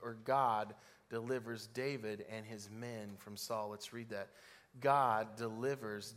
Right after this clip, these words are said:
David and his men from Saul. We're gonna pick up in First Samuel chapter twenty-four,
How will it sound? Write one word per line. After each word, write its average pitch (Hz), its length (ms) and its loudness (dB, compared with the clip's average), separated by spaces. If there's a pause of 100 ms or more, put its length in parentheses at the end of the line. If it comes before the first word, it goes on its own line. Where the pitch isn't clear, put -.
David 110 640 -2 (120)
and 110 180 -6
his 104 260 -8
men 104 600 -6 (300)
from 107 280 -6
Saul. 110 640 0 (220)
We're 120 140 -4
gonna 120 180 0
pick 131 300 -4
up 123 240 6
in 113 100 -4
First 123 360 -2
Samuel 117 500 -2 (300)
chapter 123 400 0
twenty-four, 123 920 -4